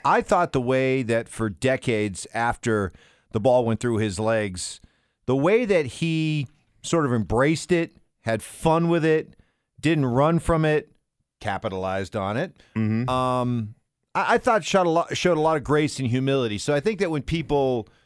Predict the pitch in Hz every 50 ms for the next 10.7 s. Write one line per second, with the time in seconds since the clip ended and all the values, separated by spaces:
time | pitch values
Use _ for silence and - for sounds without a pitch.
0 | _ _ _ _ - 117 139 160 151 143 135 135 135 131 113 - - - - -
1 | _ _ _ _ _ _ _ _ _ _ _ _ - 135 127 123 117 - - 160
2 | 135 131 - 135 123 113 107 - - 127 131 139 143 135 120 110 101 98 101 -
3 | _ _ - 123 117 113 - 131 120 107 107 110 113 127 131 127 123 117 117 113
4 | 117 113 107 107 98 113 113 107 - - - 127 113 95 - _ _ - 131 120
5 | 113 107 104 101 95 90 85 - _ - 113 101 92 87 85 87 87 113 110 101
6 | 95 87 - 85 - 143 170 175 - - 110 175 233 - - - 165 233 277 302
7 | 277 175 113 - _ _ - 156 202 262 277 208 139 117 113 107 98 101 95 92
8 | 87 78 104 92 90 90 92 95 110 160 196 185 131 104 107 104 104 107 101 107
9 | 101 90 - 117 117 - 131 123 113 101 - 170 180 151 113 - 120 107 101 117
10 | 117 117 110 101 90 98 131 131 131 120 113 110 98 -